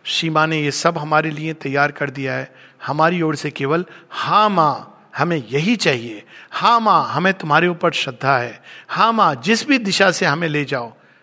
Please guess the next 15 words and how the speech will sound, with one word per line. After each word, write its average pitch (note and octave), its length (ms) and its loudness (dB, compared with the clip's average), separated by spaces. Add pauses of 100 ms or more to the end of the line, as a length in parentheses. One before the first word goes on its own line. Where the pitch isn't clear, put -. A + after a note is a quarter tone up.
(200)
हमने G#3 260 0
अपने F#3+ 260 -2
आप D#3 240 2
को - 120 -6
आपको C#3+ 340 0
सौंप C#3 340 -6
दिया।" A#2+ 320 -12 (280)
केवल F#3 280 2
इस D#3 240 -2 (160)
हाँ F#3+ 340 0
की G3+ 180 -8
माँ C#3 220 0
अपेक्षा C3 360 -6
करती B2 360 -10
हैं, D#3 240 -4